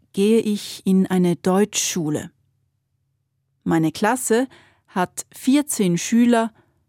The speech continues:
und eine Lehrerin. Meine Lehrerin heißt Sabine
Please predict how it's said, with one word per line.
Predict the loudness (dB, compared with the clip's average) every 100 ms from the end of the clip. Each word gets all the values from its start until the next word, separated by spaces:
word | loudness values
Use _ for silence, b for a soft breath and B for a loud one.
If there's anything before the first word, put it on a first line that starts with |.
| _
und | 0 0 0 -2
eine | -2 2 4 4
Lehrerin. | 2 0 0 0 -2 -4 -8 _ _ _ _ _ _ _ _ _ _ _ _ _ _ _
Meine | -2 2 2 0 0
Lehrerin | 2 2 2 0 2 2 2
heißt | 0 0 -2 -6 -12 _
Sabine | -2 0 0 2 4 2